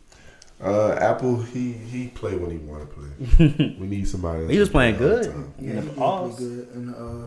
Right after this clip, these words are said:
Speaker 3: playoffs. And,
Speaker 2: He just had to
Speaker 3: uh,
Speaker 2: get used to, uh, New
Speaker 3: system,
Speaker 2: Orleans.
Speaker 3: I guess.
Speaker 1: You think so?
Speaker 2: Uh, y'all watched A-, A A F?
Speaker 3: No, I just, like, I know a couple people playing.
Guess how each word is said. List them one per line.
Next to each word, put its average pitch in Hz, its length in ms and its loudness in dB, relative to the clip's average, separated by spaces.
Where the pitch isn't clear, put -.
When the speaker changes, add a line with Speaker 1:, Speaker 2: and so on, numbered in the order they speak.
Speaker 3:
playoffs. 123 480 -12
And, 117 220 -10
Speaker 2:
He 127 80 -12
just 123 120 -4
had 113 100 0
to 107 60 -2
Speaker 3:
uh, - 40 -2
Speaker 2:
get 107 60 0
used 110 220 -2
to, 95 140 2
uh, 95 340 4
New 92 80 -2
Speaker 3:
system, 98 200 -4
Speaker 2:
Orleans. 135 440 0
Speaker 3:
I 123 80 -12
guess. 131 320 -14
Speaker 1:
You 131 60 -20
think 120 160 -10
so? 131 220 -12
Speaker 2:
Uh, 113 880 2
y'all 101 160 2
watched 104 200 2
A-, 107 300 2
A 117 240 8
A 127 80 8
F? - 160 2
Speaker 3:
No, 123 360 -4
I 117 60 -10
just, 123 220 -14
like, 120 200 -10
I 117 120 -12
know 127 140 -6
a 120 40 -6
couple 120 220 -12
people 120 260 -12
playing. 120 440 -14